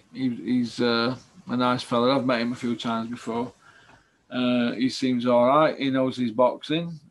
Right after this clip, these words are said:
Uh, so follow him, get him some view, get him some views, and, uh, get him, uh, get him out there. He's, uh, he loves the sport. It's, it's his passion.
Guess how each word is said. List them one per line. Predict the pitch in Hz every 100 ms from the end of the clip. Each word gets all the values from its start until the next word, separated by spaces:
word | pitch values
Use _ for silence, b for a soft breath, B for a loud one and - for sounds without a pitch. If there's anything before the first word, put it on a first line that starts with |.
| _ -
Uh, | 127 123 123 120 113
so | - 120 117 117
follow | - 170 139 127
him, | 120 107 _ _ _ _ -
get | 127
him | 127
some | - 123
view, | 113 113 101
get | 131 135
him | 131
some | 127 117
views, | 113 110 117
and, | 120 113 117 113
uh, | 113 113 - _ b b b b b b b b _ _ -
get | 135
him, | 127 131 127
uh, | 120
get | 135 139
him | 135
out | 135 139 127
there. | 131 123
He's, | 123 113
uh, | 127 123 120 -
he | 117
loves | 131 131 107
the | 127
sport. | - - 123 127 117 -
It's, | 113 -
it's | 127 120 - 117 110
his | 123
passion. | - 120 113 - 127 127